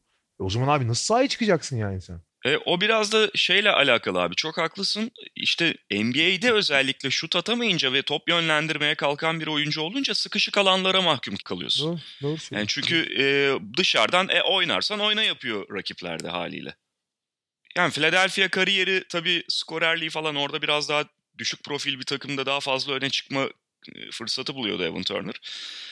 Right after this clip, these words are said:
Speaker 2: E, daha iyi gözüküyordu. Hatırlarsın Indiana'ya takasında yani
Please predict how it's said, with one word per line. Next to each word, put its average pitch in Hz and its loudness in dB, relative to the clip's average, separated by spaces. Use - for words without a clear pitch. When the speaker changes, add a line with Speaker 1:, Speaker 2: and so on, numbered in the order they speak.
Speaker 2:
E, 104 -10
daha 143 2
iyi 151 4
gözüküyordu. 110 0
Hatırlarsın 160 2
Indiana'ya 143 2
takasında 143 0
yani 131 2